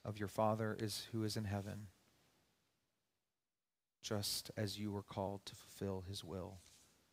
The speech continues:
as well. It's in the name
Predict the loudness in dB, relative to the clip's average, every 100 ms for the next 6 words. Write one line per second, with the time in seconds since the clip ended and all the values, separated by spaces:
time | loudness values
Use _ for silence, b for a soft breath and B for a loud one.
0 | _ _ -10 -8 -6 -8 -10 -20 _ _
1 | _ _ _ _ _ _ _ _ _ _
2 | -8 -4 -2 0 2 4 4 2 -2